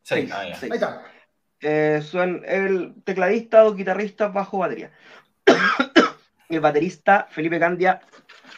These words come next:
Speaker 1: monumental, pero monumental. Eh,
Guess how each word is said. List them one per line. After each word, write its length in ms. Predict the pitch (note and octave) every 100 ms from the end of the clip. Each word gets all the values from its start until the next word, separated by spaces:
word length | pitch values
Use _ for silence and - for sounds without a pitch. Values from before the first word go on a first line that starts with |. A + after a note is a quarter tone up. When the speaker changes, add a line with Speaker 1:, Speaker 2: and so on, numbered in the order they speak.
| - - _ - - -
Speaker 1:
monumental, 1040 | D3+ G3+ B3 B3 A#3 A3+ - - - - - _ _ _ _ _ -
pero 260 | D3 D3 -
monumental. 720 | E3 G#3+ G#3 F#3 - A2+ - - - - - - _
Eh, 840 | - F3 F3+ F3 F3+ F3 E3+ -